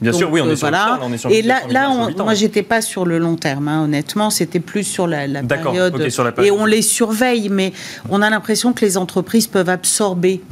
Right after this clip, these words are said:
Speaker 2: euh, une certaine hausse des matières premières sans que leur marge soit, soit dégradée, parce qu'il y a un levier opérationnel, euh, euh, qui va jouer à plein. On, quand est-ce qu'on a vu, euh,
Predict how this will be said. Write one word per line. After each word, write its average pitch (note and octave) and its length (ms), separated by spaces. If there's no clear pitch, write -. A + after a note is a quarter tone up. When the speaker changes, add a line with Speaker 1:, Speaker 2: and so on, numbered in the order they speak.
Speaker 2:
euh, D#3 840
une E3+ 140
certaine E3+ 420
hausse F3 160
des E3+ 100
matières D#3 340
premières F3 460
sans F#3 200
que - 100
leur D#3+ 120
marge F3+ 260
soit, D3+ 280
soit - 200
dégradée, D3 460
parce D3+ 140
qu'il - 160
y - 20
a D3 40
un D3 40
levier E3 320
opérationnel, E3+ 840
euh, C#3 240
euh, D3 80
qui D#3+ 160
va D#3+ 160
jouer F3 280
à D3 100
plein. G3+ 460
On, A#2+ 420
quand E3+ 220
est-ce G3 200
qu'on D#3+ 180
a D#3 100
vu, G3 320
euh, D3 180